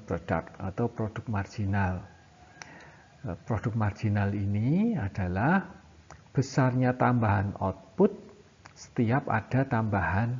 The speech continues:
input atau setiap unit tambahan input. Seandainya input yang kita bicarakan itu adalah tenaga kerja, maka marginal product dari tenaga kerja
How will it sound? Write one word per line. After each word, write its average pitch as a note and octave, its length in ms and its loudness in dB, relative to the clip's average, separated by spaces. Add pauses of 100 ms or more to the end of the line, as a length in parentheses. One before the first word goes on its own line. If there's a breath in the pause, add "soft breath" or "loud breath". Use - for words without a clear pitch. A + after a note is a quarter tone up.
(160)
input B2 480 0 (240)
atau A#2 240 0
setiap A#2 400 0
unit B2+ 400 2
tambahan G#2+ 560 0
input. A2 400 0 (560 loud breath)
Seandainya A#2 920 4 (500 loud breath)
input B2+ 320 2
yang A#2 240 2
kita A2+ 240 -2
bicarakan A2 640 0
itu A2 160 -2
adalah G#2 160 0
tenaga G2+ 400 -4
kerja, A#2+ 720 0 (560 loud breath)
maka A#2+ 720 0
marginal G#2+ 560 2
product - 400 0
dari G#2 240 -2
tenaga G2+ 400 -2
kerja F#2+ 340 -4